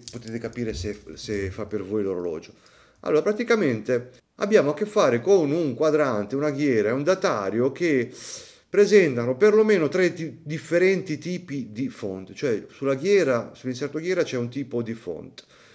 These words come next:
sul quadrante un altro tipo e sulla, sul datario ce n'è un altro. Tre tipi di font differenti. Se poi, e non voglio stare ad aggiungere il, l'aco, che è il logo, quindi lo considero come un'immagine più che una, una scritta. Un'immagine, un logo, no?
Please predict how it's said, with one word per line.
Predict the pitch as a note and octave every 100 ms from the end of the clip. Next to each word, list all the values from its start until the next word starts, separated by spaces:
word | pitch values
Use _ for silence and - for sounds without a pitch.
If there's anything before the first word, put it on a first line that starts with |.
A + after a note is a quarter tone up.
| _
sul | _ C3 B2
quadrante | C#3 D3 C#3+ B2 A2+
un | A#2
altro | C3 C3 E3+
tipo | - D#3 B2+ A#2+
e | D#3 E3+
sulla, | - E3 D#3+ C3 B2 A2+ G#2 F#2+ E2 - _ _ _
sul | _ A2+
datario | C3 B2+ A2 F#2 G#2
ce | G#2+ A#2+
n'è | G#2
un | G2+
altro. | F2 D2+ E2+ - - _ _
Tre | F3 -
tipi | F3+ - D3 -
di | A#2
font | B2 B2 A#2+ A#2
differenti. | A2 F2+ F#2 F#2 - - - -
Se | - -
poi, | E3+ D#3
e | F3+
non | F3+
voglio | D#3 E3+ D3+
stare | D#3 D3+ C#3
ad | D#3+
aggiungere | C#3 D3 C3 B2
il, | A2+ B2 A#2
l'aco, | A#2 A2+ A#2+ A#2 A2+ - G#2
che | A2+
è | B2
il | A#2
logo, | A2 A#2+ G2+
quindi | - A2+
lo | G#2+
considero | G#2+ A2+ A2+ A2 A2+
come | A#2+ A2+
un'immagine | A2+ B2 A2 A#2 A2 G2 G2+ G2+
più | G#2
che | G#2
una, | G2+ G2+ F#2+
una | F#2 F#2+
scritta. | - G#2+ G2 - - - F#2
Un'immagine, | B2 E2 G#2+ F2+ D#2+ F#2+
un | A2
logo, | G#2+ G2+ -
no? | G#2